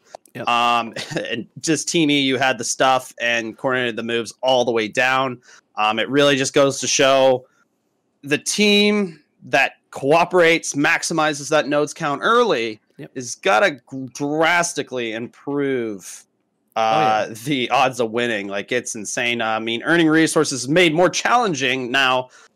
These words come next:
Speaker 2: that you can't build a node, the sneaky nodes in the red zone, nor that would you want to with the whole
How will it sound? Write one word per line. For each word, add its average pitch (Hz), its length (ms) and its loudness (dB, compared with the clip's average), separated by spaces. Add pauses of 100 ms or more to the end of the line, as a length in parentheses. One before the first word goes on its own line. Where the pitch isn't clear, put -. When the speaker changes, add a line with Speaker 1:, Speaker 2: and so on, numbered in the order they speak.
(160)
Speaker 2:
that 135 200 0
you 131 60 -10
can't 208 560 0
build 156 560 4 (140)
a 135 60 -2
node, 143 600 2 (160)
the 127 100 -12
sneaky 196 440 -4
nodes 131 460 0
in 131 160 -4
the 135 80 0
red 165 260 2
zone, 123 240 -2
nor 151 160 2
that 147 180 -2
would 127 160 -8
you 123 100 -6
want 160 360 2
to 117 280 -2
with 113 300 -4
the 123 100 -4
whole 127 380 -2